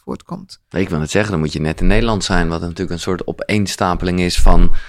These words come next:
Speaker 2: gereguleerde
Speaker 1: Ja.
Speaker 2: dingetjes. Met de beste bedoeling hoor, ik sta er niet heel
Speaker 1: Ja.
Speaker 2: negatief in. Alleen,
Speaker 1: Ja.
Speaker 2: ik voel ook wel wat jij zegt, dat het alles behalve natuurlijk is.
Speaker 1: Ja, ja.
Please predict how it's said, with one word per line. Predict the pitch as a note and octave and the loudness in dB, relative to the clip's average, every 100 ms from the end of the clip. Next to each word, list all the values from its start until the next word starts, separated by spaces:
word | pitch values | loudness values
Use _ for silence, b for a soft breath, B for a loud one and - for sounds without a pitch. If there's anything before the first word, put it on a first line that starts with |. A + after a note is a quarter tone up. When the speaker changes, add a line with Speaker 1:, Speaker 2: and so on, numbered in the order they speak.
| B B | B B
Speaker 2:
gereguleerde | - F2+ F2+ G2 F2+ F#2+ F2+ F#2+ G#2 F#2+ F2+ F2 F#3 | -6 -2 0 0 -2 -4 -2 0 0 0 0 0 4
Speaker 1:
Ja. | A#3 D4 | 4 6
Speaker 2:
dingetjes. | A4+ F#4 | 4 6
Met | - D#3+ | 6 6
de | C#3+ | 6
beste | C#3+ E3+ - | 6 4 2
bedoeling | C3 C3 D3 A#2+ | 0 2 2 2
hoor, | A#2+ | 2
ik | D3 | 0
sta | - A#2+ | 0 0
er | A2 | 0
niet | A2+ A2 | 0 4
heel | B2 | 4
Speaker 1:
Ja. | C#3 | 4
Speaker 2:
negatief | - D3 C#3 G2+ | 2 0 -4 -2
in. | C3 G2+ | 0 0
Alleen, | E2 G2 F#2+ | 2 2 2
Speaker 1:
Ja. | B3 B3+ B B - | 2 0 B B -10
Speaker 2:
ik | F#2+ | -10
voel | - G2 E2 | -2 0 0
ook | F#2 | 2
wel | F2+ | 0
wat | F2 E2+ | 0 0
jij | F2 | -2
zegt, | E2+ F#2 - | -2 -2 -2
dat | E2+ | -4
het | F2 - F2 F2+ - | -4 -6 -6 -6 -6
alles | - G#2 F#2+ | -4 -4 0
behalve | F#2 E2 E2 | 0 0 0
natuurlijk | F2 - A#2 D#2 | -2 -2 -2 -2
is. | E2 A#2 - _ _ | -4 -8 -10 _ _
Speaker 1:
Ja, | G3+ G#3 G3 - | -2 0 0 0
ja. | A3 F3+ | -2 -2